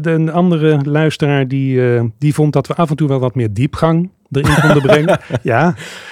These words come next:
Speaker 2: Ja, dat zeg ik al tijden, Guido.
Speaker 1: Ik had niet goed uitgelegd waarom ik vaak afhaak in de Matthäus Passion bij de aria Blute Noor.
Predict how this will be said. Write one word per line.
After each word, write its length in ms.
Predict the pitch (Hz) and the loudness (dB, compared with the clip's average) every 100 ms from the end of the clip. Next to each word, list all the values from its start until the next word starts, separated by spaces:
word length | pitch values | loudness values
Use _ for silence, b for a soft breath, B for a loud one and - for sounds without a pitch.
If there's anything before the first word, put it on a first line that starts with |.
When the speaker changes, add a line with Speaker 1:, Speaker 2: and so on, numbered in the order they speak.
| B | B
Speaker 2:
Ja, 120 | 113 | -2
dat 120 | 113 | 0
zeg 200 | - 104 | -2 -2
ik 60 | - | -2
al 160 | 107 - | -4 0
tijden, 360 | 156 185 131 | 0 0 -2
Guido. 320 | 117 110 104 | -2 0 0
Speaker 1:
Ik 140 | 98 - | 0 0
had 180 | 143 156 | 0 2
niet 180 | 170 | 0
goed 200 | - 151 | 0 -4
uitgelegd 520 | 147 135 - 127 123 127 | 0 -2 -2 -4 -4 -2
waarom 360 | 120 117 113 | -2 -2 -2
ik 260 | 117 - - | -4 -6 -16
vaak 340 | - - 135 - | -6 -2 -2 0
afhaak 480 | 139 - 117 117 123 | -4 -2 -4 -4 -2
in 160 | 117 | -4
de 80 | 113 | -4
Matthäus 300 | 110 117 107 | -2 -4 -4
Passion 380 | 120 107 110 107 | -6 -4 -4 -2
bij 120 | 104 | -4
de 120 | 110 107 | -6 -10
aria 460 | - 120 104 104 107 | -6 -4 -2 -4 -8
Blute 540 | - 110 127 120 110 101 | -8 -2 -2 -2 -4 -8
Noor. 420 | - 110 127 175 | -4 -2 0 -2